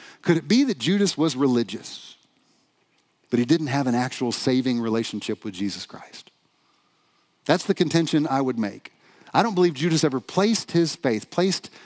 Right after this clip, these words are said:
his trust in Jesus, 'cause there's a huge difference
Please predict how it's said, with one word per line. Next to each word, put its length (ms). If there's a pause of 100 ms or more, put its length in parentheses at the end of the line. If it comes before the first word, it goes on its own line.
(160)
his 240
trust 500
in 160
Jesus, 640 (680)
'cause 140
there's 160
a 60
huge 680
difference 640